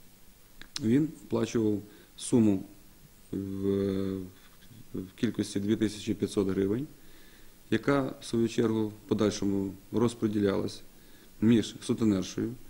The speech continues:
з якою зв'язувалась костелянша, і яка, в свою чергу, в подальшому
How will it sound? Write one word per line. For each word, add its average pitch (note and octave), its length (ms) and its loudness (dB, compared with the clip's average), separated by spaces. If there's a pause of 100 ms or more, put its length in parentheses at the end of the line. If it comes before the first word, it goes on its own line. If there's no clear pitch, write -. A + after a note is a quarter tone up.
(280)
з G#2 100 -2
якою A#2 520 4 (560)
зв'язувалась G#2+ 560 0
костелянша, G#2+ 640 -2 (800)
і A#2+ 60 0
яка, A#2 200 4
в G#2+ 60 2
свою G#2+ 200 0
чергу, C3+ 280 2
в - 20 -8
подальшому G2+ 720 2